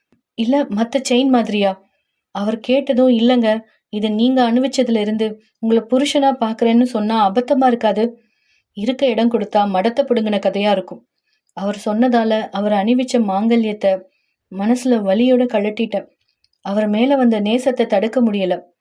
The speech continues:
நான் அவரை விரும்புறேன். இது தாலி அணிவிச்சதால வந்த சென்டிமெண்டா, இல்ல எனக்குன்னு இருந்த இலக்கிய அத்தை இப்ப இல்ல,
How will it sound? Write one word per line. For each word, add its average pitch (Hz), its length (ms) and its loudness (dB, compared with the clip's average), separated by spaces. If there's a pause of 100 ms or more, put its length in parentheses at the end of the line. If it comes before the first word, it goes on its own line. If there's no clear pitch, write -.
(380)
நான் 202 180 -4
அவரை 214 240 -2
விரும்புறேன். 226 480 0 (580)
இது 220 220 -2
தாலி 247 400 0
அணிவிச்சதால 247 600 2
வந்த 226 220 0
சென்டிமெண்டா, 220 720 -2 (440)
இல்ல 240 360 0
எனக்குன்னு 254 340 0
இருந்த 254 280 4
இலக்கிய 240 380 -2
அத்தை 240 260 -2
இப்ப 220 200 -6
இல்ல, 214 380 0